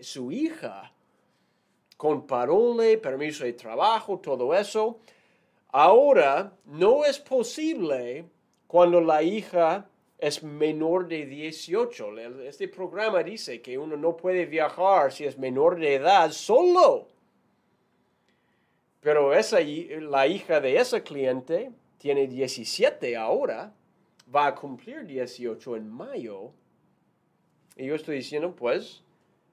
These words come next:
tal vez podemos hacer el proceso para que pueda entrar después de que cumple los dieciocho años. Muchas cosas, estrategias, ¿verdad? Para que la familia pueda estar juntos.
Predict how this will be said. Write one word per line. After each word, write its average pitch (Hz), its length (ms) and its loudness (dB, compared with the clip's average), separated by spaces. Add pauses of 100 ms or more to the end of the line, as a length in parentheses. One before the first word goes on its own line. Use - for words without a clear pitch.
(260)
tal 117 200 -6
vez 165 240 -6
podemos 123 840 -10 (220)
hacer 131 380 -4
el 127 80 -6
proceso 123 800 -10 (640)
para 120 180 -10
que 120 120 -16
pueda 123 640 -6 (920)
entrar 120 540 2
después 117 420 -4
de 117 100 -6
que 110 140 -14
cumple 110 420 -12
los 104 200 -12
dieciocho 107 640 -12
años. 98 440 -18 (1200)
Muchas 160 340 -8
cosas, 139 440 -4
estrategias, 214 1200 0 (440)
¿verdad? 139 560 2
Para 156 180 -2
que 175 140 0
la 160 120 4
familia 220 540 -4
pueda 214 260 -4
estar 233 280 -4
juntos. 294 880 0